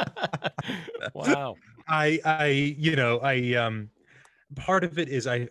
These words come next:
Speaker 2: I think the character of Murph is, um, makes very little sense. And I think the epilogue added to, <laughs> to that, to my confusion about,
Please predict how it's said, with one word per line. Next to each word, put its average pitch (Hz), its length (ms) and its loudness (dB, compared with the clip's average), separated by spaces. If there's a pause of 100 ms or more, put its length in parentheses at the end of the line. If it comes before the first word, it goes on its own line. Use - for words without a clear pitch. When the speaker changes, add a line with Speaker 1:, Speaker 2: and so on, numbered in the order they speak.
Speaker 2:
I 127 80 -2
think 139 220 -8
the 120 80 -10
character 110 400 -4
of 82 120 -8
Murph 92 420 -8
is, 80 560 -14
um, 82 360 -14 (600)
makes 95 340 -12
very 95 300 -6
little 90 240 -10
sense. 101 560 -12 (300)
And 110 60 -4
I 113 40 -2
think 123 140 -2
the 107 120 0
epilogue 95 640 -6 (460)
added 101 340 -6
to, 120 180 -4
<laughs> 117 200 -14
to - 220 -2
that, 135 420 -6 (240)
to 156 60 -2
my 120 140 0
confusion 110 720 -6
about, 98 420 -4